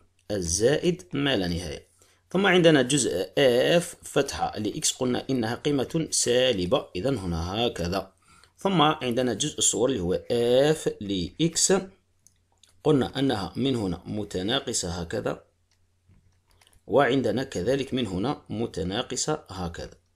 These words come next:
أولا عندنا حسبنا النهاية عند الناقص ما لا نهاية وجدناها زائد ما لا نهاية، وعند الصفر بقيم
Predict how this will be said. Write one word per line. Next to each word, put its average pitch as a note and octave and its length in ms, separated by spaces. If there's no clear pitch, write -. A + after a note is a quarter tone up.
أولا F#3+ 300
عندنا D3 460
حسبنا D#3 500
النهاية C#3 380
عند B2+ 200
الناقص B2 540
ما C#3+ 60
لا B2 60
نهاية A#2+ 80
وجدناها G#2 520
زائد E2 360
ما D#2+ 80
لا F#2 120
نهاية، D#3+ 460
وعند D3+ 260
الصفر C#3 300
بقيم C3+ 380